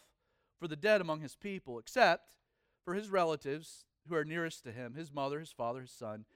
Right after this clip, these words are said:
his daughter, and his brother. Also his virgin sister who is near to him, who has no husband, for her he may defile himself. Otherwise he shall not defile himself, being a chief man among his people, to profane himself.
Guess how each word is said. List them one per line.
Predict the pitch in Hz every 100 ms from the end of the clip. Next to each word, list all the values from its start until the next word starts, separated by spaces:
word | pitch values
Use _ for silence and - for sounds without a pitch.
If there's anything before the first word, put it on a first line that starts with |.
| _ _
his | 131
daughter, | 123 120 120 117
and | 104
his | 98
brother. | 123 123 110 95 92 _ _ - -
Also | 247 233
his | 226 185
virgin | 175 240 190 214
sister | 175 - 226 - 196
who | 190
is | 180 143
near | 180
to | 185
him, | 131 127 147 143 _ _ _ _ _ _ _ -
who | 202
has | 226 185
no | 226
husband, | 202 240 185 147 170 190 190 _ _
for | 190
her | 185 214 190
he | 185
may | 180
defile | 160 - 165 165
himself. | 156 139 - 120 120 - _ _ _ _
Otherwise | 233 262 226 214 233
he |
shall | 214 226
not | 214 208
defile | 196 190 185
himself, | 185 175 170 156 -
being | 160 185
a | 151
chief | - - 226 -
man | 165 160
among | 156 156 156
his | 135
people, | - 202 190 123 113 - _ _
to | 226
profane | 247 226 208 180
himself. | 180 180 - 220 147 117